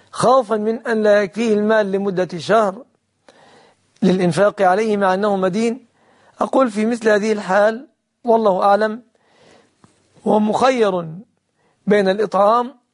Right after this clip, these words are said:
وبين الصيام، والله تعالى أعلى وأعلم. أما كونه من قبل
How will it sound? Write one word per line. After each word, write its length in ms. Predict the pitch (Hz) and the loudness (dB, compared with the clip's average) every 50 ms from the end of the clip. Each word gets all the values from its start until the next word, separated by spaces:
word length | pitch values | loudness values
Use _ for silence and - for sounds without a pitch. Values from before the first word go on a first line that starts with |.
| _ _ - | _ _ -4
وبين 480 | 220 196 190 180 202 208 208 196 196 | 0 0 2 2 2 2 2 0 -2
الصيام، 640 | 202 - - - 196 196 202 208 214 214 208 226 - _ _ _ _ _ _ _ _ _ _ _ - | -2 -4 -4 -4 0 2 2 2 2 0 -2 -4 -10 _ _ _ _ _ _ _ _ _ _ _ 0
والله 320 | 240 247 240 233 202 190 | 2 2 2 2 0 0
تعالى 400 | 180 - 196 185 185 185 190 - | 0 2 2 2 4 2 2 2
أعلى 540 | 190 190 185 180 180 185 180 180 180 190 - - _ _ | 2 2 2 4 4 2 2 2 2 0 -2 -8 _ _
وأعلم. 520 | - 220 226 214 190 165 160 147 147 156 190 - _ _ - - - _ _ _ _ _ _ _ _ _ _ _ - | -4 0 2 2 2 2 0 -6 -10 -14 -18 -20 _ _ -20 -20 -20 _ _ _ _ _ _ _ _ _ _ _ -2
أما 460 | 226 247 254 254 247 247 240 240 240 | -2 -2 -2 0 0 2 2 2 0
كونه 420 | 220 - 214 233 233 226 214 214 | 0 0 2 2 2 2 0 0
من 200 | 214 214 214 202 | 0 -2 -2 -2
قبل 280 | 175 233 240 202 180 180 | 0 0 -2 -2 -2 -8